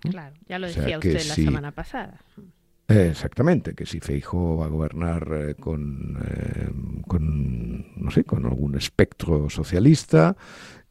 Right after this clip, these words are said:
Speaker 1: que si el señor Sánchez va a convencer o no va a convencer a,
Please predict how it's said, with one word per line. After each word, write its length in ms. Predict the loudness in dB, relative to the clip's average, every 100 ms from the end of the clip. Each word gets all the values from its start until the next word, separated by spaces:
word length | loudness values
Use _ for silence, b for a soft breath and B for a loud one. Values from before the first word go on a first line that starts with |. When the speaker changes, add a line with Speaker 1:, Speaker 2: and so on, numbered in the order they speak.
| -2
Speaker 1:
que 280 | 2 2
si 720 | 0 -2 0 2 2 0 -2 -2
el 640 | -2 -4 -4 -4 -6 -6 -8
señor 300 | -6 -4 -2
Sánchez 440 | -4 -4 -4 -4
va 140 | -4
a 40 | -4
convencer 580 | -4 -6 -4 0 2 0
o 60 | -2
no 80 |
va 80 | -4
a 20 |
convencer 600 | -4 -6 -8 -6 -2 0
a, 260 | 2 0 -2